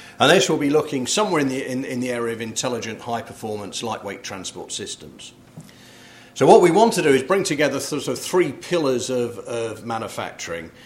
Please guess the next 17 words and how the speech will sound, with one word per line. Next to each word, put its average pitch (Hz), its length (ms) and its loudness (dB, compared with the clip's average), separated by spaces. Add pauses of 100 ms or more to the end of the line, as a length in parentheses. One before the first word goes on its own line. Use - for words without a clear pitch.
(640)
trying 190 260 2
to 165 120 -2
develop 147 320 2
innovative, 175 600 0
uh, 123 360 -2
processes 160 800 0
that, 120 220 -4
uh, 117 300 0
uh, 113 40 -6
will 113 200 -4
allow 127 260 0
us 120 140 -6
to - 100 -6
use 113 200 -8
new 147 200 0
and 135 80 2
established 143 680 -2